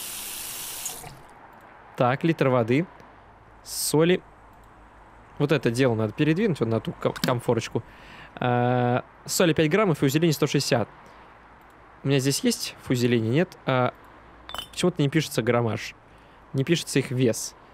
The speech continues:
Так, а где соль? Соль-то где? Соль. Соль. А, вот она.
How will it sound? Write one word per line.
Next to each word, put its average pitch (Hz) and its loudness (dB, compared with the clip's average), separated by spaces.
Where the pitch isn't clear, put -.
Так, 139 2
а 131 0
где 131 4
соль? 135 0
Соль-то 123 0
где? 110 -2
Соль. 123 2
Соль. 165 2
А, 117 2
вот 117 2
она. - -8